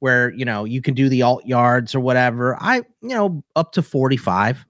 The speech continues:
I think I might go on Jameson Williams is one of my favorite ones, especially since it sets up that they're, uh, you know, they should be playing from behind if the line is right here. So, um, that's all I have for now. I usually wait a little bit longer to,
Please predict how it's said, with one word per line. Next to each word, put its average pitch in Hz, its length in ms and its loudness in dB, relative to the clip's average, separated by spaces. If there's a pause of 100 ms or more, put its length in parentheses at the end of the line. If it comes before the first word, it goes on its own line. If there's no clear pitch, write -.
I 123 100 0
think 131 260 -2
I 123 60 2
might 120 240 -2
go 120 280 -2 (340)
on 120 120 -4
Jameson 123 460 -6
Williams 120 540 -2
is 120 200 -6
one 123 120 -4
of 117 60 -2
my 113 120 2
favorite 110 320 -4
ones, 110 340 -6
especially 117 580 -2 (300)
since 120 240 -4
it 113 140 -4
sets - 340 -2
up 110 220 -2
that 107 240 -2
they're, 104 320 2
uh, 101 380 -4
you 120 120 -6
know, 87 160 -8 (300)
they 117 180 -2
should 123 380 -2
be 117 300 0
playing 113 280 -4
from 107 200 -6
behind 131 600 0
if 107 320 -6
the 104 80 -4
line 90 260 -6
is 82 180 -12
right 95 200 -6
here. 107 280 -4
So, 104 400 -4 (500)
um, 131 460 2
that's 220 240 4
all 202 120 6
I 175 100 6
have 156 240 2
for 156 120 2
now. 139 240 2
I 139 60 4
usually 135 360 4
wait 120 240 4
a 117 60 2
little 113 180 0
bit 107 140 -2
longer 101 420 -2
to, 90 420 -6